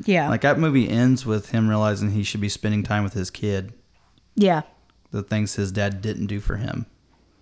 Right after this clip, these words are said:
Speaker 1: Yeah.
Speaker 2: I don't know why I just got deep on this again.
Speaker 1: <laughs> I know we did it
Speaker 2: It's just,
Speaker 1: again.
Speaker 2: that
Speaker 1: I don't
Speaker 2: was
Speaker 1: know.
Speaker 2: such a, a fun episode because for us it was so different.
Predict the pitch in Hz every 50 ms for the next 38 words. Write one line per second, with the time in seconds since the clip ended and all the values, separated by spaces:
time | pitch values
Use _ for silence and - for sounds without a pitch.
0 | _ _ - _ _ _ _ - - _ _ _ - 190 175 170 165 - 311 359
1 | 381 359 339 254 220 214 208 190 180 - - 147 110 107 127 139 - 170 170 170
2 | 170 - 160 156 165 170 175 - - - 233 - - 339 - 285 294 320 269 285
3 | 320 277 247 226 214 - - 277 214 226 226 208 190 - 190 202 214 220 240 302
4 | - - 285 226 170 - - - 202 202 202 - 165 151 139 139 131 - - -
5 | 127 135 135 127 127 123 - - - 151 151 160 160 156 - - - 135 143 -
6 | 135 - - 131 123 110 117 110 - 117 110 110 104 - - - - - - -
7 | - - - 117 - - - - 127 117 110 107 113 113 - - 95 92 -